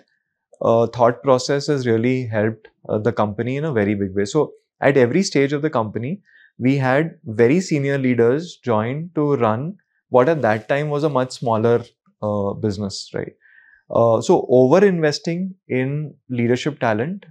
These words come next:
I think, uh, was very, very, uh, critical. I think it,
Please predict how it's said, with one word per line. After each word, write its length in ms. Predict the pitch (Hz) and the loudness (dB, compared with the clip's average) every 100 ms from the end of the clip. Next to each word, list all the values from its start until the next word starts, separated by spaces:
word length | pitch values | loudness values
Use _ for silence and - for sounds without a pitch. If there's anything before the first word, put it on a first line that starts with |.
| - | -8
I 160 | 110 113 | -6 -4
think, 300 | 131 147 - | -6 -8 -6
uh, 180 | - 104 | -4 -4
was 300 | 107 120 123 | 0 -2 0
very, 240 | 113 113 | -2 0
very, 400 | 113 113 117 110 - | -2 -4 -4 -8 -4
uh, 180 | 104 101 | -4 -4
critical. 480 | 107 95 95 127 185 _ _ _ _ _ _ - | -8 -8 -8 -10 -12 _ _ _ _ _ _ -2
I 100 | 123 | 2
think 180 | 143 196 | 4 4
it, 120 | 190 | 0